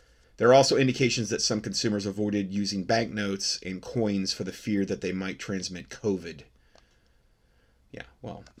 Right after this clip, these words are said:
yeah, we just covered that. Um, going further, then we have Tesco,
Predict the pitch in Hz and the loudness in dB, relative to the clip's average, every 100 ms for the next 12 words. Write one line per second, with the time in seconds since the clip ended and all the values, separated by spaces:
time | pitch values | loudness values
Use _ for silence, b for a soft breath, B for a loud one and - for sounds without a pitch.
0 | _ 107 98 98 - - 92 92 98 92 | _ -20 -16 -16 -14 -12 -12 -12 -10 -10
1 | - - - _ _ _ _ _ _ _ | -12 -20 -20 _ _ _ _ _ _ _
2 | _ _ - 90 90 87 - _ _ _ | _ _ -10 -6 -6 -10 -14 _ _ _
3 | _ _ _ _ _ _ _ _ _ _ | _ _ _ _ _ _ _ _ _ _
4 | - 127 139 120 156 156 123 110 113 113 | -4 2 2 2 4 6 8 6 6 4
5 | 117 117 117 110 101 98 _ _ _ _ | 4 4 2 2 0 -4 _ _ _ _
6 | _ _ _ _ _ - - 170 170 - | _ _ _ _ _ -16 4 6 6 2
7 | 101 85 | -2 -2